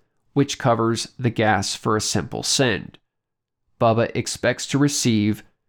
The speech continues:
nine hundred eighty-five U S D C in his personal wallet. With this loss of point five percent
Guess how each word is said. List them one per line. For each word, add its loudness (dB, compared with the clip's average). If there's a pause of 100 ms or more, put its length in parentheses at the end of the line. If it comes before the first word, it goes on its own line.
(200)
nine 2
hundred 2
eighty-five 2
U 2
S 0
D -2
C 0 (120)
in 2
his 0
personal -4
wallet. 0 (920)
With 0
this 0
loss 0 (100)
of 0
point 0
five 0
percent -2